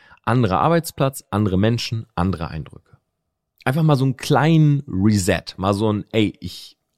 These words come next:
muss mal ganz kurz mal raus hier.“ Mal wieder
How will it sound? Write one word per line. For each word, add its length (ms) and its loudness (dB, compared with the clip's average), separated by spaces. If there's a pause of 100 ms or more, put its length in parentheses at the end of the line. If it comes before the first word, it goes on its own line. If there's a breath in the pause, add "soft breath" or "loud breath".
muss 240 -2
mal 100 0
ganz 360 -2
kurz 380 -4 (560)
mal 220 -2
raus 280 -8
hier.“ 180 -20 (920)
Mal 220 0
wieder 480 2